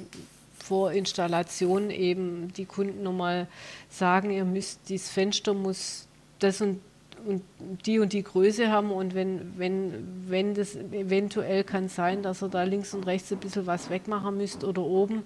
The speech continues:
Aber das sind dann, ähm, Dinge, die dann... Ähm, kommuniziert werden.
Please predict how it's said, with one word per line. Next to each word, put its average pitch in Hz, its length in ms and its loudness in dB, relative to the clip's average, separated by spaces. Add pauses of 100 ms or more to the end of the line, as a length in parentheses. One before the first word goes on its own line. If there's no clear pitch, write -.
(560)
Aber 185 240 4
das 190 200 0
sind 208 180 0
dann, 196 260 4 (120)
ähm, 185 480 4 (120)
Dinge, 202 260 6
die 190 260 2
dann... 185 540 2 (280)
Ähm, 175 540 0 (320)
kommuniziert 202 840 4
werden. 190 380 4